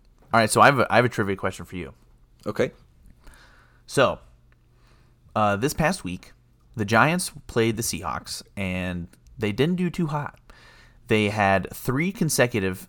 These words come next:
Speaker 1: three and outs to start the game. This is the first time in a good while that this has happened. Um, when was the last time the Giants started a game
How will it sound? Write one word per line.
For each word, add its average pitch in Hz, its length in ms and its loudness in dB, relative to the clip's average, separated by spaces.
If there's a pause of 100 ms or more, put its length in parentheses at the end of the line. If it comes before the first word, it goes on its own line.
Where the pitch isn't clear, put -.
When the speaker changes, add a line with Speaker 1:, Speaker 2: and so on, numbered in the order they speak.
Speaker 1:
three 120 320 -2
and 123 100 0
outs 85 480 -4 (380)
to - 120 -10
start 104 260 2
the 87 60 -8
game. 65 260 -14 (1120)
This 135 320 2
is 110 640 2 (360)
the 117 160 0
first 180 320 4
time 135 420 2
in 110 160 -2
a 101 60 -2
good 117 240 2
while 80 640 0
that 104 100 -2
this 104 160 -2
has 95 120 -6
happened. 113 460 -2 (760)
Um, 98 500 2 (560)
when 147 380 0
was 175 180 2
the 127 100 4
last 107 320 2
time 95 500 -2
the 101 100 -4
Giants 101 400 -2
started 104 380 2
a 104 40 -6
game 85 400 -8